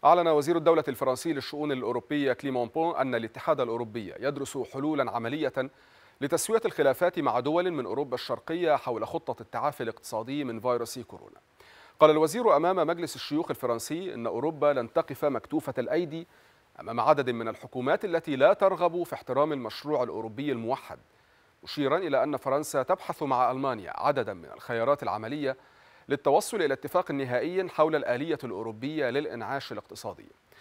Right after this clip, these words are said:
وحتى الآن تعرقل حكومات المجر وبولندا وسلوفينيا خطة الإنعاش الاقتصادي بسبب الشروط تراها مجحفة.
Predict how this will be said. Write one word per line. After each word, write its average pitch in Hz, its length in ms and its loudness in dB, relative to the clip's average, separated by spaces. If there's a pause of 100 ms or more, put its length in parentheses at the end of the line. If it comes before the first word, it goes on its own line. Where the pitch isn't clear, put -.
(200)
وحتى 202 300 4
الآن 175 400 2
تعرقل 151 400 0 (120)
حكومات 127 380 -4
المجر 139 340 0
وبولندا 131 520 -4
وسلوفينيا 143 840 -4 (140)
خطة 160 340 -2
الإنعاش 113 400 -4
الاقتصادي 135 680 -6 (540)
بسبب 135 340 0
الشروط 156 440 -4 (300)
تراها 120 500 2
مجحفة. - 440 -10